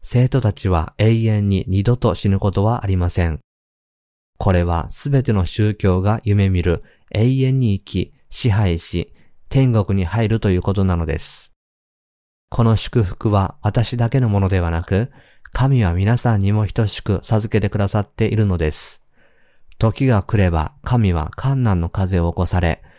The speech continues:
この困難の風が吹けば、悪魔に立ち向かうために私たちを強くなさり、最終的には私たちを連れて行ってくださると信じています。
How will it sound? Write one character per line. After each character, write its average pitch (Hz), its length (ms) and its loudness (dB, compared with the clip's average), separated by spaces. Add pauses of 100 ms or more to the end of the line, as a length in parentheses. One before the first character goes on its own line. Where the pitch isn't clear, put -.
(220)
こ 98 180 2
の 90 260 2
困 131 260 0
難 107 180 2
の 90 80 -2
風 98 260 -2
が 92 140 2
吹 - 120 -6
け 101 60 2
ば、 90 260 0 (300)
悪 123 320 2
魔 107 100 4
に 90 80 2
立 92 180 -2
ち 107 120 -2
向 107 120 0
か 120 120 0
う 101 80 0
た 92 120 0
め 87 140 2
に 92 220 -2
私 110 300 0
た 113 100 0
ち - 160 -4
を 87 80 0
強 113 280 0
く 104 100 -2
な 90 120 2
さ 90 140 0
り、 85 300 -2 (520)
最 110 300 0
終 113 180 -2
的 107 220 -2
に 104 120 2
は 85 260 0
私 95 280 0
た 98 100 0
ち - 180 -4
を 80 280 -2
連 113 120 2
れ 104 40 0
て 110 120 0
行 107 80 -2
っ - 40 -16
て 92 100 -2
く - 80 -4
だ 92 100 2
さ 92 120 -4
る 90 100 -2
と 104 260 0
信 101 280 0
じ - 120 -8
て 90 100 0
い 85 80 0
ま 78 160 -4
す。 - 320 -8